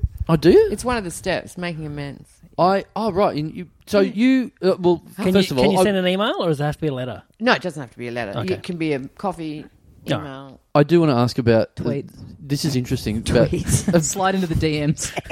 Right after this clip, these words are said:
Speaker 1: because you go to meetings, you go to meetings for Alcoholics Anonymous, right?
Speaker 2: Yeah.
Speaker 1: Yes. Uh, but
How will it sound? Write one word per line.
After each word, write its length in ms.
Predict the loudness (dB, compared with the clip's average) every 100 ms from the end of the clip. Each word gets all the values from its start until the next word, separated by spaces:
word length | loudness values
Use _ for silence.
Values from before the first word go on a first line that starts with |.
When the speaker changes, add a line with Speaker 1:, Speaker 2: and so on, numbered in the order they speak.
| 0
Speaker 1:
because 240 | 2 4
you 80 | 4
go 120 | 4
to 80 | 4
meetings, 300 | 2 0 0
you 60 |
go 60 | -2
to 60 | 0
meetings 220 | -2 -2
for 80 | -2
Alcoholics 440 | -2 -2 -4 -2
Anonymous, 400 | -6 -6 -6 -6
right? 260 | -4 -4 -6 -10 -20 _ _
Speaker 2:
Yeah. 160 | -8 -8 -8 -4
Speaker 1:
Yes. 300 | -4 -4 -16 _ _ _ -4
Uh, 500 | 0 2 2 2 -2 -4 0
but 300 | 2 2